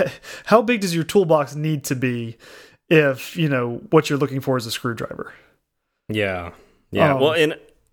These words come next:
Speaker 2: another thing is if, if Java ever wants to fix any of the issues that Java has, it's gotta be fixed for everyone,
Speaker 1: Right.
Speaker 2: including legacy code. And,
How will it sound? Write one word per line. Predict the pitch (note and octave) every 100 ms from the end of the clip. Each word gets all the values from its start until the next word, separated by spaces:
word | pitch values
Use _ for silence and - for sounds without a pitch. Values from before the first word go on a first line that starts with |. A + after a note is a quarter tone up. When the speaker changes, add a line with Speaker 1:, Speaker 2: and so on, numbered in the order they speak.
| _ _
Speaker 2:
another | D3 D3+ F3 A3+
thing | - A#2+ A2
is | A#2 A2 A#2+
if, | A2+ -
if | - A#2 A2
Java | - B2+ D3+ D3+ B2+
ever | C3 C3+
wants | B2+ B2
to | - A2
fix | - E3 E3 - - - - - _ -
any | C3 C#3 C#3
of |
the | B2 B2
issues | C#3 C#3 C#3 C3 A#2 A2+ G2+
that | A#2+ A2+ G#2 F#2+
Java | - A2 G#2+ G#2 G2
has, | B2+ C#3 G2 F#2 G2 - - - - - - _ _ _
it's | - B2 -
gotta | D3 C#3 C3+
be | C3+
fixed | - C#3+ C3+ -
for | - C3
everyone, | A#2+ D3 G#3+ A#2+ D#2+ D2 - - _
Speaker 1:
Right. | C#3+ A#2
Speaker 2:
including | G#2 C3+ B2+ B2+ A#2+
legacy | C#3+ D3+ - G2+
code. | - F2 E2 F2+ -
And, | A2 A2 G#2+